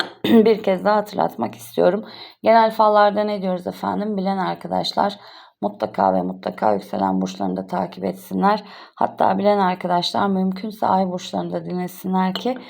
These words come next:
kendileri adına daha iyi bir öngörü oluşturabilsinler. Tekrar ediyorum, bu bir genel faldır.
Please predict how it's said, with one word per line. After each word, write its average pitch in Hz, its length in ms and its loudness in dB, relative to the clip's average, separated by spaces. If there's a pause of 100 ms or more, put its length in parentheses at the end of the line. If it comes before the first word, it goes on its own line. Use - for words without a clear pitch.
(380)
kendileri 202 480 2
adına 208 340 2
daha 208 200 0
iyi 196 140 -2
bir 180 80 -4
öngörü 185 340 -2
oluşturabilsinler. 202 1120 -6 (460)
Tekrar 214 440 4
ediyorum, 214 460 0
bu 185 120 -4
bir 226 220 -4 (120)
genel 190 480 2 (160)
faldır. - 800 -4